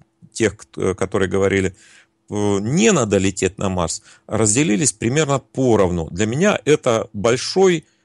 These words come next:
большая радость лично для меня, э, доставила, потому что пятнадцать лет назад, когда я участвовал в точно такой же передаче, только она проходила в, в здании, светлом здании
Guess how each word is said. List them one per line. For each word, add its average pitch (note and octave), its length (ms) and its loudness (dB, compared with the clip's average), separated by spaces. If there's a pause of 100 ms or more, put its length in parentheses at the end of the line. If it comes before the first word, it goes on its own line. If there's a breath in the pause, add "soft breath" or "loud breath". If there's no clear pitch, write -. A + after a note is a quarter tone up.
(120)
большая B2+ 480 0
радость G2 520 0
лично G2+ 400 -4
для F#2 180 -2
меня, F#2+ 360 -2 (320 soft breath)
э, F2+ 220 2
доставила, B2+ 500 2
потому G#2+ 380 -2
что A2 320 -4 (300 soft breath)
пятнадцать A#2+ 640 -2
лет G#2+ 180 -2
назад, D3 480 0 (180)
когда A2 300 0
я G#2 100 0
участвовал G#2+ 520 -2
в - 120 -14 (160)
точно E3+ 460 2
такой A#2+ 400 -2
же E2+ 140 -4
передаче, A2 720 -2 (320 soft breath)
только G#2 340 0
она G2+ 120 0
проходила G#2 520 -2
в, E2 80 -2
в G#2 220 -4
здании, F#2+ 600 0
светлом G#2 840 -2
здании F2+ 480 -2